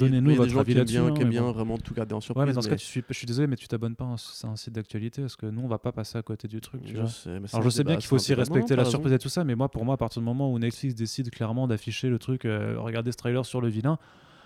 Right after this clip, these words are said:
Speaker 1: bah, on va
Speaker 2: Non,
Speaker 1: pas
Speaker 2: dans ce
Speaker 1: faire
Speaker 2: cas-là, c'est,
Speaker 1: semblant,
Speaker 2: voilà,
Speaker 1: hein.
Speaker 2: c'est, c'est Net-, c'est Netflix qu'il faudrait incriminer, tu vois. Dans ce cas-là,
Speaker 1: Bah non,
Speaker 2: Netflix
Speaker 1: parce que le
Speaker 2: apporte
Speaker 1: mec,
Speaker 2: l'actualité.
Speaker 1: non, parce que le mec te répond que lui, il suit pas Netflix, justement, et qu'il suit que,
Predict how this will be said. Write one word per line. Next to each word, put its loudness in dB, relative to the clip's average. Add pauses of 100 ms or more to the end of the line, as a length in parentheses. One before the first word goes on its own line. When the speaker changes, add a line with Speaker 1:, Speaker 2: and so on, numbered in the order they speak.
(240)
Speaker 1:
bah, 0
on 2
va 2
Speaker 2:
Non, -4
Speaker 1:
pas 2
Speaker 2:
dans 0
ce -4
Speaker 1:
faire 2
Speaker 2:
cas-là, 2
c'est, 4
Speaker 1:
semblant, 6
Speaker 2:
voilà, 4
Speaker 1:
hein. 2
Speaker 2:
c'est, -4
c'est -8
Net-, -4
c'est -8
Netflix -4
qu'il -20
faudrait -8
incriminer, -6
tu -16
vois. -8
Dans -12
ce -18
cas-là, 2
Speaker 1:
Bah 6
non, 6
Speaker 2:
Netflix 4
Speaker 1:
parce 2
que 0
le 4
Speaker 2:
apporte 4
Speaker 1:
mec, 4
Speaker 2:
l'actualité. -2
Speaker 1:
non, 2
parce -2
que -2
le 2
mec -4
te -6
répond -2
que -6
lui, -2
il -2
suit -6
pas -4
Netflix, -4
justement, -4
et -2
qu'il -12
suit -20
que, -4